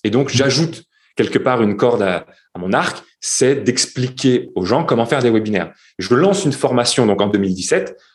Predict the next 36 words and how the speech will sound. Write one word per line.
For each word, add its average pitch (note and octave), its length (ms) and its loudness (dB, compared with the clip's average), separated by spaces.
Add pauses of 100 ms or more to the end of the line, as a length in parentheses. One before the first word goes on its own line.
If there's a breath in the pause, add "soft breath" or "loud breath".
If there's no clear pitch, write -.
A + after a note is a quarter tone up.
sur F3 400 -2 (220)
comment A#2 260 2
est-ce C3 160 -2
que A#2 260 2
on G2 120 -2
peut F#2+ 140 -2
faire, G#2 460 0
comment A2 180 0
est-ce G#2+ 100 -4
qu'on F#2+ 80 -6
fait G2+ 100 0
des G2 80 2
webinaires, F#2 580 -2 (120)
comment A#2 160 0
est-ce A2+ 100 -2
qu'on G#2 100 -4
peut F#2+ 100 0
développer A2+ 360 2
son A#2+ 140 -2
activité G2 360 -4
autour F#2 200 0
de F2+ 80 0
tout F#2 160 -10
ça. D#3+ 300 -2 (460 loud breath)
Et, C3 340 2
euh, G#2 220 -2
je G2+ 140 2
lance A2+ 300 2
également G2+ 300 2
un G2 180 2
accompagnement, B2+ 840 0 (420 loud breath)
euh, F#2 80 -2
mi, G#2+ 360 0
mi-deux G#2+ 220 0
mille G2 220 0
dix-sept - 440 -2